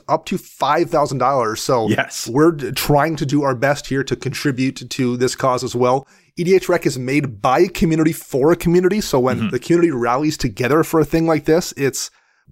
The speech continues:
Speaker 1: j-, just heartwarming. And it's an honor for us to be able to help at least a little bit.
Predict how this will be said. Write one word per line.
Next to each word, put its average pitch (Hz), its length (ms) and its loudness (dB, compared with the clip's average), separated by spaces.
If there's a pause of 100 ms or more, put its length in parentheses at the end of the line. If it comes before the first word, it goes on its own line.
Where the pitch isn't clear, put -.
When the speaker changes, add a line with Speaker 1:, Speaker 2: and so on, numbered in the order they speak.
(240)
Speaker 1:
j-, - 100 -18 (180)
just 160 300 0
heartwarming. 175 680 0 (600)
And 202 360 0
it's 165 180 -4
an 156 120 -2
honor 160 340 0
for 139 160 0
us 147 80 2
to 139 100 -12
be 139 60 0
able 135 120 0
to 120 60 -2
help - 380 -2
at 117 160 -4
least - 200 -6
a 127 40 -4
little 110 180 -2
bit. - 260 -10